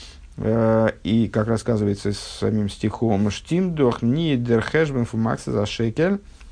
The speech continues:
э, вос из ацма цент хейлек фунес рим кесов». И получается, э, что с махца за шекель расчёты какие-то неправильные выходят. Э, то есть двадцать разделить на девять — это не два получится.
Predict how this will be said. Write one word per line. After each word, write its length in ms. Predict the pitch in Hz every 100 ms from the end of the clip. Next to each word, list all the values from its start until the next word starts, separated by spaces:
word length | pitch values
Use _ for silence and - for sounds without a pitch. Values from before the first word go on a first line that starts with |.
| - - - - -
э, 640 | 117 110 107 107 107 107
вос 540 | 101 107 170 175 170
из 240 | 175 165 139
ацма 720 | 131 113 - 123 117 117 113
цент 320 | 113 143 147 143
хейлек 500 | 143 151 156 151 - - - -
фунес 500 | - 147 156 123 -
рим 220 | 135 156
кесов». 380 | 139 123 104 101
И 60 | 120
получается, 880 | 127 123 110 143 135 127 - 135 131 - - - -
э, 180 | 117 117
что 200 | - 123
с 80 | -
махца 320 | 135 123 127
за 160 | 131
шекель 380 | 123 185 190 127
расчёты 420 | 117 117 156 -
какие-то 340 | - 104 107 107
неправильные 580 | 110 127 110 95 92 95
выходят. 520 | 95 92 87 - - - - - - - - - -
Э, 360 | 98 98 98
то 100 | 101
есть 120 | 104 101
двадцать 280 | 113 107
разделить 320 | 107 104 113 117
на 120 | 107
девять — 300 | 135 147 117
это 160 | -
не 100 | 117
два 180 | 110 101
получится. 540 | 92 92 - - -